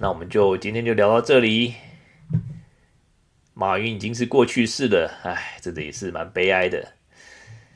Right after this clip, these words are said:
呃，拼多多最强的一招是仅，仅退款，<laughs> 哦，就是直-，直接给你那个，直接给你退钱，是不是？也是蛮厉害的啊，难怪那个，<laughs> 难怪大家还是会继续，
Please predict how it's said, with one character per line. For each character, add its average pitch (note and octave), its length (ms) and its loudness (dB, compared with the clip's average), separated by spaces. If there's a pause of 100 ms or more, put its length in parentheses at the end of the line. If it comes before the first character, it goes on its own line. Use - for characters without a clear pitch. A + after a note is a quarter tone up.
(500)
呃， F2 580 -10 (680)
拼 D3 180 -6
多 D#3 180 2
多 D3+ 220 0
最 D3 220 4
强 G2 200 -2
的 G#2 60 -2
一 A2 80 -2
招 A2 180 4
是 A2+ 200 -2
仅， F2+ 340 -8 (360)
仅 F#2+ 200 -6
退 C3+ 240 4
款， - 220 -2 (340)
<laughs> - 400 -20
哦， G#2 100 4
就 C#3+ 140 4
是 D3 180 2
直-， A#2 220 -6
直 A2+ 160 -6
接 D#3 160 4
给 C3+ 140 4
你 G#2 180 0
那 G2 140 0
个， E2+ 380 2
直 - 140 -14
接 G#2 180 2
给 G#2+ 120 0
你 F2 60 -8
退 G2+ 200 2
钱， D#2 280 -4
是 E2 80 -14
不 D#2 80 -14
是？ C#2 200 -12 (720)
也 F2+ 180 -2
是 G2+ 100 -6
蛮 E2 180 -4
厉 G#2 140 -2
害 F#2 180 0
的 C#2 140 -4
啊， - 140 -14
难 D#2+ 180 -12
怪 F2 300 0
那 F2 80 -10
个， D2+ 180 -4
<laughs> - 60 -14
难 - 120 -10
怪 A2+ 180 -2
大 - 200 -2
家 - 180 0
还 F2+ 140 -2
是 G2+ 160 -2
会 F#2+ 160 2
继 G2+ 160 -4
续， F#2 320 -8